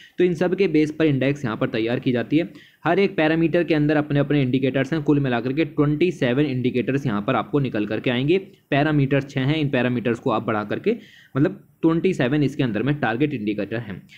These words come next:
जैसे सत्रह सस्टेनेबल डेवलपमेंट गोल हैं और उसके अंदर में टारगेट कितने हैं, वन सिक्सटी नाइन।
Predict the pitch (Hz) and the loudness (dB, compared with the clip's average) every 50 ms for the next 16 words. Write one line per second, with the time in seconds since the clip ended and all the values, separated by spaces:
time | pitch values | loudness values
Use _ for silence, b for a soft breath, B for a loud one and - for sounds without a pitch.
0 | B B B 147 147 175 185 190 147 131 - 160 165 151 151 139 - 151 143 143 | B B B 0 2 2 0 0 -2 -2 0 0 0 0 -2 -2 0 0 2 2
1 | 147 160 151 147 139 127 131 135 143 139 143 143 131 123 123 135 156 160 147 147 | 2 2 2 2 0 0 -2 -2 0 0 0 2 2 2 2 2 2 2 0 0
2 | 147 151 139 127 127 131 139 143 139 139 117 117 123 127 131 - 135 - - 135 | 0 0 0 0 0 0 0 0 0 0 -2 0 0 -2 -2 -2 -4 -4 -2 -2
3 | 147 151 127 117 117 117 120 - - - 131 117 107 127 175 202 | -2 0 0 -2 -4 -4 -6 -6 -2 -2 -2 -2 -2 -6 -6 -8